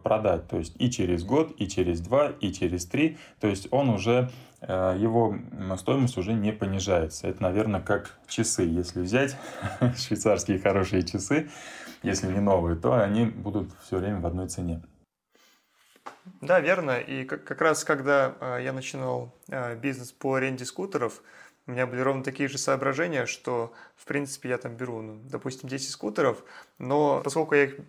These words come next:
Speaker 2: привезу с Японии, то, в принципе, их стоимость в Москве, по итогу, когда они приедут, будет даже ниже, чем аналогичные, которые бы я тут купил. Поэтому в любом случае вот на этом я, даже если потеряю деньги, то я всегда там их смогу на десять процентов дешевле продать достаточно быстро, то есть это будет ликвидный товар.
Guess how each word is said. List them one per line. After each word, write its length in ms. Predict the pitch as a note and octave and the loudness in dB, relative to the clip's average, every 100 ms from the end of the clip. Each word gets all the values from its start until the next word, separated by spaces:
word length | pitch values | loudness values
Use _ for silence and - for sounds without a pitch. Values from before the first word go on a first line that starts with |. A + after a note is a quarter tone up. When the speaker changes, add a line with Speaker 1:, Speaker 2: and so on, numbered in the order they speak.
| - | -2
Speaker 2:
привезу 400 | D3+ D3+ D#3 D#3 | 2 2 2 -2
с 60 | |
Японии, 640 | - C#3+ F3+ A3 F3 A#2+ - - - - _ _ | -2 -2 0 0 -2 -4 -8 -16 -20 -20 _ _
то, 160 | D3 C3+ | 2 2
в 80 | |
принципе, 480 | C3+ F3 F3 C#3 C3+ | 0 -2 -2 -4 -4
их 80 | C3 | -2
стоимость 460 | - D#3 C#3+ C3+ C#3 | 2 2 2 -2 -2
в 20 | |
Москве, 400 | C3 - F3 G3+ | -2 -2 -2 0
по 180 | D3 C3 | 2 2
итогу, 280 | C#3+ C3 | 2 2
когда 200 | C3+ B2+ | 0 0
они 140 | B2+ B2+ | 0 -2
приедут, 360 | C3+ D#3+ E3+ | -4 -2 -4
будет 200 | B2+ C#3+ | -2 -2
даже 260 | C3+ C#3 C3 | 0 0 0
ниже, 520 | C3+ F#3 F#3+ C3+ - - - _ - | -2 -2 2 0 0 -12 -20 _ -4
чем 220 | D3 C#3 | 0 2
аналогичные, 640 | C3+ C3+ C3 C3+ - D3 C3 | 4 4 2 0 -6 -6 -4
которые 400 | C3 C#3 C#3 B2+ | -2 2 2 0
бы 120 | B2 | -2
я 100 | B2 | -4
тут 220 | - C#3 | -4 -6
купил. 420 | - C3 F#3+ A3 - _ _ _ - | -6 -6 -6 -8 -14 _ _ _ -2
Поэтому 320 | C3 C3 C3+ | -2 -2 -6
в 60 | B2 | -4
любом 220 | C3 E3 | -4 -4
случае 280 | D#3+ D3 B2+ | -4 -6 -8
вот 160 | B2 - | -10 -18
на 180 | - C#3 | -6 0
этом 240 | C#3+ - C3+ | 0 -2 -2
я, 240 | C3 C3 - - - _ | 0 0 -4 -20 -20 _
даже 240 | C3 C#3 C#3+ | 2 4 4
если 200 | C#3 C#3 | 0 -4
потеряю 440 | C#3+ D#3 D3+ C3+ | -2 2 4 2
деньги, 320 | D3 G#3+ E3+ | -2 -4 -4
то 140 | C3 C3 | -2 -2
я 80 | B2+ | -2
всегда 260 | C#3+ C#3 | 0 -2
там 200 | C3+ C3 | -2 -8
их 120 | C3 | -10
смогу 240 | - C3+ A#2+ | -8 -8 -8
на 80 | B2+ | -6
десять 220 | D3 D3 | -4 0
процентов 400 | C#3 C#3+ C3 B2 | 0 0 -6 -6
дешевле 380 | C3 - C3 B2+ | -4 -2 -2 -2
продать 400 | - C3+ C3+ - | -2 -2 -2 -2
достаточно 540 | C3+ C3+ D3 C#3 C3+ | -4 0 -2 -2 -6
быстро, 460 | B2 A3 G#3 C#3 A#2 | -4 -6 -4 -4 -4
то 100 | A#2+ | -6
есть 180 | - - | -12 -10
это 140 | C3 | -8
будет 220 | B2+ B2+ | -8 -8
ликвидный 500 | C3 C3+ C3 A2+ G#2+ | -8 -6 -8 -8 -6
товар. 420 | - A#2 A2+ G#2+ | 0 2 2 -2